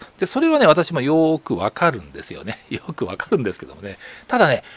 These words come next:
この時皆さん疑問じゃなかったでした？これ。これね、あの、橋本さんっていうのはすぐにこう、訴訟を仕掛けるでしょ。「もう許さねえ」ってことでパーンと訴訟するんですけども、訴訟するんだったらこれ、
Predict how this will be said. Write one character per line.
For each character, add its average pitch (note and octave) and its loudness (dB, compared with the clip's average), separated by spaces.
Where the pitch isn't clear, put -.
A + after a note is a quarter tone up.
こ G3 4
の C4 2
時 A#3+ 0
皆 C#3+ 0
さ C#3 -2
ん A#2 -2
疑 A2+ -6
問 G#3 -2
じ G3+ -4
ゃ F#3 -4
な F#3 -6
か - -4
っ - -20
た - -6
で - -8
し - -6
た？ F#2+ -6
こ C#3 -2
れ。 G#2 -2
こ - -6
れ D3 0
ね、 C3+ 0
あ D#3 4
の、 D#3 4
橋 F#3+ -4
本 G3 0
さ F#3+ 0
ん F3+ -2
っ - -8
て - -4
い C#3 -2
う - -4
の A2+ 0
は A2 2
す - -6
ぐ A#3+ 0
に E3 -2
こ B2 4
う、 - 2
訴 D3 0
訟 - 6
を F3 4
仕 - -6
掛 F#3 -2
け D3+ 2
る G#2+ 2
で - -14
し - -12
ょ。 A2 2
「も G#2 -4
う G2+ -2
許 B2+ -2
さ D#3+ 0
ね C3+ -6
え」 - -8
っ - -8
て - -14
こ - -10
と - -14
で - -14
パ - -6
ー D3+ -6
ン - -10
と D3+ -6
訴 C#3+ -4
訟 D3+ 0
す C#3 -6
る D3+ -2
ん C#3 -4
で G#2 -4
す - -10
け G2 -8
ど F#2 -8
も、 G2 -8
訴 F3+ -4
訟 A3 -4
す G#3+ -6
る A3 0
ん G#3 0
だ D3 0
っ - -4
た - -10
ら G2 -10
こ - -8
れ、 F3 2